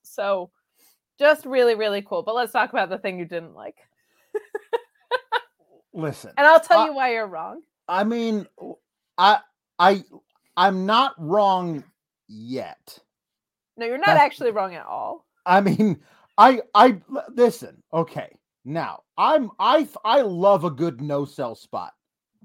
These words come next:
Speaker 2: I really do. Like, when it, when it, when it works, when it's, like, in the moment, the adrenaline rush,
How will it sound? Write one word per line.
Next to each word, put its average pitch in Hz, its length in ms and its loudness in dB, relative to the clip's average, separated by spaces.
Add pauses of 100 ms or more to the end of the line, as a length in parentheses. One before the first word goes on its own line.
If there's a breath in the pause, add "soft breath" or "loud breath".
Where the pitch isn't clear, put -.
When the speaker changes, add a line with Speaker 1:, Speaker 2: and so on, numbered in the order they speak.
(160)
Speaker 2:
I 147 60 -4
really 143 380 -2
do. 101 260 -18 (420)
Like, 160 180 -2
when 220 220 0
it, 208 140 -8
when 196 160 -4
it, 185 160 -10
when 180 220 -6
it 147 120 -10
works, 190 720 0 (360)
when 202 140 2
it's, - 160 -10
like, 208 300 0
in 262 200 -2
the 214 100 2
moment, 240 560 -4
the 180 200 -12
adrenaline 226 680 -6
rush, 226 460 -2